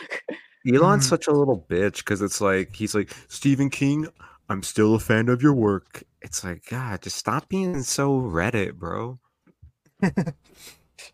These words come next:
Speaker 1: But, uh, going back to the movie, um, I really enjoyed how, like, rock bands and, like,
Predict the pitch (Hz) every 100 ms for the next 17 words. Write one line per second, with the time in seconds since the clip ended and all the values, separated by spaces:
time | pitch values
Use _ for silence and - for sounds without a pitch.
0 | _ - 262 _ - 151 143 131 127 -
1 | 180 196 170 170 170 143 131 135 139 127
2 | 120 120 123 - 131 127 123 123 123 123
3 | _ _ _ - 160 156 196 220 185 147
4 | 147 151 139 131 127 117 123 135 - 143
5 | 143 139 127 120 120